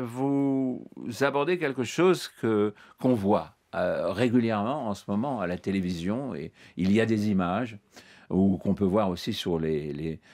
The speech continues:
les, les réseaux sociaux. Euh, ce sont les, les, les violences que l'on, que l'on fait aux animaux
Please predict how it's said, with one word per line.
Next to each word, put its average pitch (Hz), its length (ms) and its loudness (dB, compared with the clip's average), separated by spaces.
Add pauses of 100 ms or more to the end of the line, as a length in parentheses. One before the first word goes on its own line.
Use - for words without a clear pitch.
(140)
les, 82 180 -6
les 92 140 2
réseaux 107 280 2
sociaux. 107 520 -2 (480)
Euh, 87 760 6
ce - 240 -2
sont 123 560 2 (340)
les, 92 500 4
les, 80 260 -4
les 104 120 2
violences 127 440 6
que - 100 -4
l'on, 85 220 0
que - 120 0
l'on 98 160 2
fait - 360 -2 (180)
aux 143 220 4
animaux 110 460 0